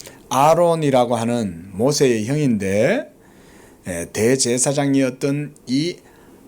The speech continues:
아론이 가지고 다녔던 지팡이에 싹이 난 지팡이가 있어요.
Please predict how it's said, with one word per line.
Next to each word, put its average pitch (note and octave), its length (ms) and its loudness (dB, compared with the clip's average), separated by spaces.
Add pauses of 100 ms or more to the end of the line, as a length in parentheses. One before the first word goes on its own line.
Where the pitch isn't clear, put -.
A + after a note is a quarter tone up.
아론이 D#3+ 840 0
가지고 G#2+ 360 -2
다녔던 G2+ 520 -4
지팡이에 B2 960 -4 (540)
싹이 G#3+ 560 -2
난 C#3+ 280 0
지팡이가 G2 640 -6
있어요. - 460 -10